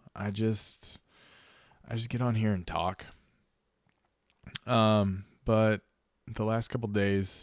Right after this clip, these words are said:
a, uh, very, very close friend of mine has been dealing with, I, I mean, it's not just the last couple days, but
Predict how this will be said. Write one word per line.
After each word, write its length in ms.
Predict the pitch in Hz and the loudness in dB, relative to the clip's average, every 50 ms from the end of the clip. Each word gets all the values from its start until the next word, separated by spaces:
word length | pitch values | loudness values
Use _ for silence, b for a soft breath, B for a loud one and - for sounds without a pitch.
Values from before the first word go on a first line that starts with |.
| - _ _ b b b b b b b b b b b b b b b b _ _ - - | -20 _ _ b b b b b b b b b b b b b b b b _ _ -8 -4
a, 640 | 107 101 98 98 98 98 101 101 98 98 98 95 | -2 -2 0 0 0 0 0 0 0 0 0 0
uh, 280 | 92 90 90 90 90 90 92 92 B B B B B B - - | -2 -2 -2 -2 -4 -4 -6 -8 B B B B B B -10 -8
very, 440 | 98 95 95 101 101 101 98 98 | -8 -4 -2 0 0 2 2 0
very 220 | 95 98 98 95 95 | 0 0 -2 -2 -4
close 320 | - - 98 85 78 - | -6 -6 -8 -8 -8 -8
friend 480 | - - - 80 78 78 80 92 - 95 95 98 101 - | -10 -8 -8 -6 -6 -6 -8 -10 -10 -12 -12 -12 -10 -8
of 260 | - 101 98 92 90 | -6 -4 -4 -4 -4
mine 480 | 95 92 90 87 87 90 90 92 95 95 95 95 - - | -4 -2 -2 -2 -2 -2 -4 -4 -6 -8 -10 -12 -12 -8
has 340 | - 95 92 92 90 87 90 | -6 -4 -2 -2 -4 -4 -6
been 720 | - - 95 92 92 92 90 90 87 90 90 87 87 92 - _ _ b b b b b b b b b b b b b b b b b b b b b b b b b b b b _ _ _ _ _ _ - | -6 -6 -4 -2 0 0 0 -2 -2 -2 -2 -2 -4 -4 -8 _ _ b b b b b b b b b b b b b b b b b b b b b b b b b b b b _ _ _ _ _ _ 0
dealing 460 | 131 135 135 131 131 131 131 127 120 | 4 6 8 8 8 8 8 6 6
with, 240 | 120 117 117 113 113 B B B B B B B B B B B B B B B B B B B B B B B _ _ _ - | 6 6 6 6 4 B B B B B B B B B B B B B B B B B B B B B B B _ _ _ -8
I, 260 | 107 104 95 92 90 - - - - - | -6 -6 -4 -6 -6 -8 -10 -14 -12 -10
I 20 | |
mean, 200 | 95 95 95 90 | -10 -8 -8 -8
it's 200 | 90 98 - - | -8 -10 -10 -10
not 160 | - 71 - | -12 -10 -10
just 180 | - - - - | -10 -12 -12 -10
the 80 | - | -10
last 220 | - 52 64 - - | -10 -10 -10 -8 -8
couple 220 | - - - - | -8 -8 -8 -8
days, 300 | 76 - 65 60 65 71 - - - - - - _ | -10 -8 -8 -8 -10 -12 -14 -16 -20 -20 -20 -10 _
but 360 | - 113 104 98 95 95 - | 2 4 4 4 4 2 -2